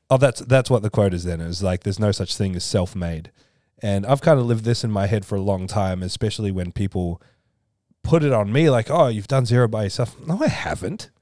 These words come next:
What are you talking about? And so, like, even if I rewind to when Zero was just me running it, it's like, I couldn't open a gym without knowing what a gym is, without knowing what it looks like. And so,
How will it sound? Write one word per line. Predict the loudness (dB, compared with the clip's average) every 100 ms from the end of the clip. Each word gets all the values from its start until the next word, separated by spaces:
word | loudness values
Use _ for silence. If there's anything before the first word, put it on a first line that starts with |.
| _ _ -8
What |
are | -6
you |
talking | -4 0 0 2 0 -2
about? | -2 -2 -2
And | 2
so, | 4
like, | 4 2 -2 -18 -8 2
even | 2 4
if | 2 2
I |
rewind | 2 4 2 2 2 0 0 -2
to | -2 -2
when | -2 -2 -4 -6 -12 _ _ _ -6
Zero | 2 4 4
was | 4 4 2
just | -2 -2
me | -4
running | -4 -2 0 2 0
it, | -4 -8 -12 _ _
it's | -10
like, | -10 -10 _
I | -2 0
couldn't | 0 -4 0
open | 0 0 -6
a |
gym | -8 -2 -2 -2 -6 -12 _ _ -8
without | 0 2 2
knowing | 0 0 0
what | -2 -4
a | -4
gym | -6 -6
is, | -6 -8 -10 -18 _
without | -2 0
knowing | 2 0 0
what | -4
it | -4
looks | -6 -6 -8
like. | -8 -8 -10
And | -8
so, | -2 -2 -2